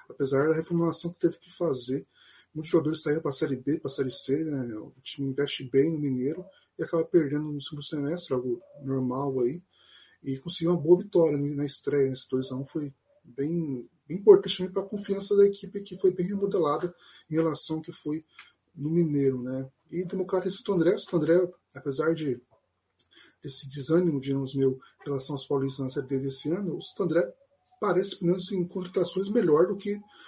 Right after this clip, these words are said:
ano passado, que foi um time muito, muito aleatório, acho que essa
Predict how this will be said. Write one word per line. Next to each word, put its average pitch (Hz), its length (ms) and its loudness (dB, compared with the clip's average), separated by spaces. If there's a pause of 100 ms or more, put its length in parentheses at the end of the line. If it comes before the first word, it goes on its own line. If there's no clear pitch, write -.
(180)
ano 175 140 -2
passado, 175 440 4
que 123 200 -2
foi - 120 -20 (260)
um 165 40 -6
time 165 200 -4
muito, 156 840 -2 (360)
muito 202 360 -6 (200)
aleatório, 175 560 4
acho 147 140 -4
que 165 60 -2
essa 160 180 -2